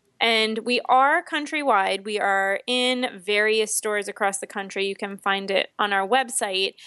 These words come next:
but we're not, we're, we just got into Whole Foods in our local area. So hopefully we will be slowly expanding. And I say slowly because we're really, really focused on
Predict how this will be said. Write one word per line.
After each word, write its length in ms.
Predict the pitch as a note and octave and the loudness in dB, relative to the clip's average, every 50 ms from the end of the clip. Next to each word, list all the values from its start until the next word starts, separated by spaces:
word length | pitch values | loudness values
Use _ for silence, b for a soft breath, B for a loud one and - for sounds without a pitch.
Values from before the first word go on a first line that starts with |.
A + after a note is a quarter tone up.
| B B - | B B -2
but 160 | - G3+ - | -2 -2 0
we're 160 | G#3 A3 G#3+ | 0 -2 -2
not, 480 | G#3+ G#3+ A3+ A3+ A3+ A3+ A3+ A#3 A#3 - | -2 -2 0 2 4 4 2 2 0 -2
we're, 240 | G#3 G#3+ G#3 - - | -2 -2 -2 -2 -4
we 160 | - - A3 | -6 -8 -4
just 260 | G3 - A3+ A#3+ - - | -2 0 0 0 0 0
got 140 | C#4+ C#4 | -2 -2
into 220 | C#4+ D4+ D4+ E4 D4 | -2 -2 -2 -4 -2
Whole 180 | B3+ A#3 G#3 | 0 -2 -2
Foods 560 | G3+ - - G3+ G3 F#3+ G3 G#3+ A#3+ C4+ C4+ - - | -2 -2 -2 0 2 2 2 2 0 -2 -4 -4 -4
in 140 | G#3+ G3+ G3+ | -4 -2 -2
our 260 | G3 G3 G3 G3 G3+ | 0 0 0 -2 -2
local 420 | F#3+ F#3 G3 F#3+ F#3+ - A3+ A#3 A#3 | -2 -2 -4 -4 -2 -2 -2 0 0
area. 400 | - G#3 G3 F#3+ F#3+ F#3+ F#3+ G3 | 0 0 0 0 0 0 0 -2
So 180 | G3 - G3 G3 | -2 -2 -4 -4
hopefully 500 | G3 - A3 A3 A3 - A#3 A3 G#3+ G#3+ | -2 -2 -2 -2 -2 -2 0 2 2 2
we 200 | G#3 G3+ G#3 G3+ | 2 2 2 2
will 180 | G3 G3 G3 F#3 | 4 4 2 2
be 340 | F#3 G3+ F#3+ F#3+ F#3+ F#3+ | 0 0 0 2 2 2
slowly 920 | F#3 - - - - A#3 A#3+ C4 C#4 C4+ A#3+ A3+ A3 A3 A3 A3 A3 A3 - - | 2 2 2 2 4 6 6 6 6 6 4 4 4 4 4 2 0 0 0 -2
expanding. 880 | G#3+ - - - - - G#3 G3 F#3+ F#3+ F#3+ F#3+ F#3+ F#3+ G3 G3 G3 | -4 -4 -4 -4 -2 -2 -2 -2 -2 -2 -2 -2 -2 -2 -2 -2 -4
And 120 | - G3 F#3+ | -4 -6 -6
I 80 | G3 | -6
say 200 | F#3+ - G#3+ G#3 | -6 -4 -4 -4
slowly 540 | G#3 - - - B3 B3 B3 A#3 A3 G#3+ G#3 | -6 -2 2 4 6 6 6 6 4 2 0
because 560 | G3 F#3+ G3 - G#3+ G3 F#3+ F#3+ F#3 F#3 - B B B B B B - | -2 -6 -8 -6 -4 -2 -2 -2 -2 -2 -4 B B B B B B -2
we're 140 | G#3 G#3+ | -2 -2
really, 340 | F#3+ G3 A3 G#3+ G#3 G#3 G#3+ | 2 4 6 6 6 6 4
really 260 | G#3+ G#3+ G3+ G3 G3 G3+ | 4 2 2 0 0 -2
focused 880 | - - - - G#3 G3+ F#3+ - G#3+ G3+ G3+ G3+ G3 - - - - - - - | -4 -6 -4 -2 -2 -2 -2 -2 -2 0 0 0 -2 -4 -4 -4 -6 -8 -8 -4
on 520 | - G#3 G3+ G3 G3 F#3+ F#3+ F#3+ F#3+ F#3+ | -2 0 0 0 0 -2 -2 -4 -4 -4